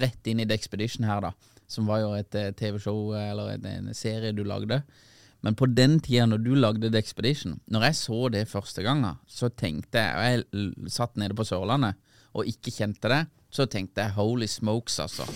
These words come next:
<laughs> Dette her er det sykeste jeg har sett i hele mitt liv. At dette er en nordmann fra Bærum som har lagd. Det var helt vilt, altså.» Så jeg, <laughs> jeg vil si det,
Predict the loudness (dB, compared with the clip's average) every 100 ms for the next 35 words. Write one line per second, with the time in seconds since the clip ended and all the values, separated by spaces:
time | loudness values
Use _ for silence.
0 | 2 2 2 -10 -10 2 4 4 4 2
1 | 6 6 6 2 -2 0 2 2 2 0
2 | 0 0 0 0 -4 -2 -2 -2 -4 -6
3 | -6 -4 -4 -6 -6 -4 -4 -2 -2 -2
4 | -6 -16 -20 -18 -4 -4 2 2 4 4
5 | 6 6 4 2 0 0 -2 2 2 2
6 | 0 -2 0 0 0 0 4 4 4 -4
7 | -2 6 8 8 6 2 4 6 6 2
8 | -6 -8 -12 -14 -18 _ -20 -20 -20 -20
9 | -20 -20 -16 -8 2 8 8 10 8 4
10 | -6 -12 -12 -12 4 8 8 8 0 -2
11 | 0 0